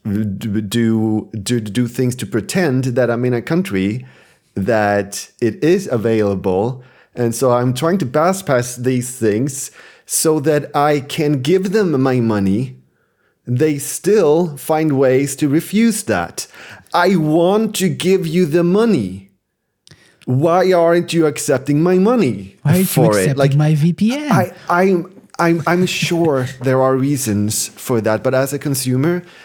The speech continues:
Speaker 1: it's not understandable. Why aren't you accepting this? What you are doing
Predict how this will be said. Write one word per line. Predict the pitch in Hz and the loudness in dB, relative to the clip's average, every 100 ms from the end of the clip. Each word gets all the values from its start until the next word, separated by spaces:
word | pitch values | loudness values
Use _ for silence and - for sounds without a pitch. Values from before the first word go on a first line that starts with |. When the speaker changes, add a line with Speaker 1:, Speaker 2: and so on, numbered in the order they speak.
| - _ - - | -20 _ -20 -10
Speaker 1:
it's | - 139 - | -4 -4 -2
not | 123 131 | 0 0
understandable. | 117 110 - 156 151 92 90 - - | 0 -2 -2 -2 0 -2 -6 -10 -18
Why | - 104 120 127 135 143 127 | -6 0 2 2 2 -2 -2
aren't | 120 117 113 110 110 - - | -2 0 2 0 -4 -8 -4
you | 113 110 104 98 - | -2 0 0 -4 -6
accepting | - - 131 - 120 95 | -8 -4 -4 -2 -4 -2
this? | 92 85 | -4 -4
What | 107 104 107 123 139 | -6 -4 0 -2 -2
you | 127 | 0
are | 117 | 0
doing | 113 160 120 90 98 | 0 0 0 -2 -4